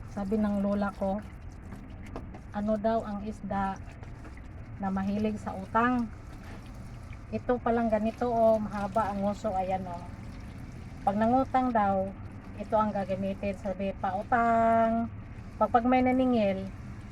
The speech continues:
tatago daw yan para hindi siya masingil kasi nawa-, hindi siya ang mahaba ang nguso na nangutang, maliit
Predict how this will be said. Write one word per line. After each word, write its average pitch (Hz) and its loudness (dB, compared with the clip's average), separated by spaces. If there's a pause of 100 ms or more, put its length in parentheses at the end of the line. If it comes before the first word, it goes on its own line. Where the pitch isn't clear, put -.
(180)
tatago 214 0
daw 196 4
yan 202 2 (400)
para 190 -4
hindi 202 -2
siya 214 -2
masingil 190 -4
kasi 208 -2 (800)
nawa-, 202 2 (160)
hindi 226 2
siya 214 4
ang 208 0
mahaba 202 2
ang 190 -2
nguso 196 -2
na 190 -2
nangutang, 185 -2
maliit 180 -6